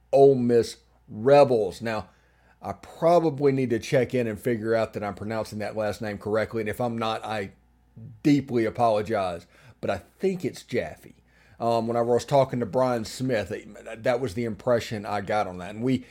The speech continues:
we talked with Brian Smith a couple of weeks back whenever Andy went on his official visit to Ole Miss and looked at his video and talked about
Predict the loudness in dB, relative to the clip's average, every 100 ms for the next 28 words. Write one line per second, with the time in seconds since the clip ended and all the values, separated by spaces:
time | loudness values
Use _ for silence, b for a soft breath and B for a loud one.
0 | B B -6 -2 4 8 8 6 0 4
1 | 6 6 2 -2 0 4 6 4 0 -2
2 | 0 2 4 4 0 -4 2 4 4 2
3 | 0 0 2 0 0 -2 0 -2 -2 -2
4 | -2 -2 -2 -2 -4 -4 -4 0 0 0
5 | -8 b b b -4 4 10 10 10 6
6 | 6 4 0 -10 -2 0 0 2 0 2
7 | 4 4 4 0 2 6 6 4 2 6
8 | 6 6 4 6 6 4